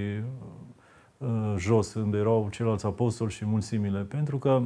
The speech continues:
iată, vine un om care avea un, uh, copil, din copilărie bolnav, avea o formă de epilepsie care ținea cont, v-am spus încă o dată, de fazele lunii.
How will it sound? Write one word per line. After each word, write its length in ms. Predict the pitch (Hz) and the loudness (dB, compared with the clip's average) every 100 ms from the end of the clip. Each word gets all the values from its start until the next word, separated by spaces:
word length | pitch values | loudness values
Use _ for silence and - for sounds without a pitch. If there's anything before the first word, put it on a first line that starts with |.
| - 120 | -2 -2
iată, 280 | 120 139 131 | 2 2 2
vine 240 | 113 147 | 2 4
un 400 | 135 123 113 107 101 104 - | 4 4 4 2 0 -4 2
om 320 | 151 147 165 156 - - | 4 4 2 -2 -8 -10
care 180 | 127 | -4
avea 200 | 127 131 | -2 0
un, 260 | 131 123 117 | 2 2 2
uh, 220 | 113 107 104 117 - _ _ _ _ | 2 0 -4 -8 -12 _ _ _ _
copil, 540 | - 90 127 143 151 147 - - - _ _ | -8 -4 0 0 0 -4 -16 -20 -20 _ _
din 220 | 113 127 | 2 2
copilărie 960 | 123 117 117 123 135 131 113 107 101 107 | 2 2 4 4 4 4 4 2 -2 -2
bolnav, 560 | 101 104 113 147 135 123 | 0 4 4 4 2 -2
avea 240 | 110 120 | -2 0
o 140 | 117 | 0
formă 400 | 107 - 120 117 | -2 -4 -2 0
de 100 | 107 | 2
epilepsie 580 | 107 101 104 98 - 131 | 0 0 -4 -4 -4 -4
care 220 | 117 113 | -2 -2
ținea 280 | 104 - 120 | -4 -2 0
cont, 320 | 120 120 117 | 0 0 0
v-am 120 | 104 107 | 0 -4
spus 260 | - 120 | -2 -4
încă 120 | 120 | 0
o 40 | 113 | 2
dată, 200 | 117 110 | 2 0
de 100 | 101 | -2
fazele 500 | 98 120 107 104 95 | 2 2 4 0 0
lunii. 340 | 113 139 151 | 0 0 -2